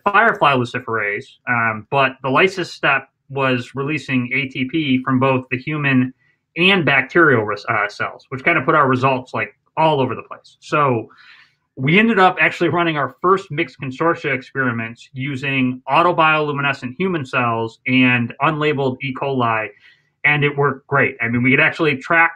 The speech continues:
the human cell metabolic activity dynamics in response to infection, and then even watch their return to baseline as we cleared that infection, uh, with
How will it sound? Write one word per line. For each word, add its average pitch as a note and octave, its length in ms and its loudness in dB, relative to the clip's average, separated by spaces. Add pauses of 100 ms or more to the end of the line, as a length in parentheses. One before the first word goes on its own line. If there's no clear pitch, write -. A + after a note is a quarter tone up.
the C#3 140 -2
human F3+ 360 -2
cell D3 560 0
metabolic D3 540 0
activity D3 480 -4
dynamics B2 640 0
in C3 100 -4
response C3 520 -4
to B2+ 120 -6
infection, D#3 680 -4 (440)
and E3 120 2
then E3 180 2
even F#3 340 -2
watch D#3 420 -2
their D3+ 380 2
return C#3+ 480 0
to B2+ 60 -4
baseline C3+ 680 2
as B2 200 -2
we A#2+ 200 -2
cleared C#3+ 360 -2
that G#2+ 100 -2
infection, G#2 560 -10 (100)
uh, A#2 160 -4
with A2+ 140 -4